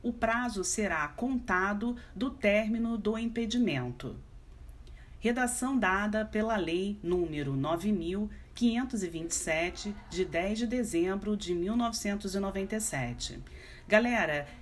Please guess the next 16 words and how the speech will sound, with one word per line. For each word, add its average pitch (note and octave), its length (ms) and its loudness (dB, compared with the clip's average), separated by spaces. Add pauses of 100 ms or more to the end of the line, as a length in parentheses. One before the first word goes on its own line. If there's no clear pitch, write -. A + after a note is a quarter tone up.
essa G#3+ 280 4
lei, A3+ 180 2
como A#3 200 0
tem A3 160 2
muita G#3+ 440 2
referência, F#3 840 0
tá? E3+ 280 2
Depois F3 300 -2
vocês G#3 280 -2
dão G3 180 0
uma G#3 140 2
consultada F#3 640 -2
lá D#3+ 160 0
no D#3+ 80 -2
meu D#3 140 -4
Instagram, D3+ 680 -2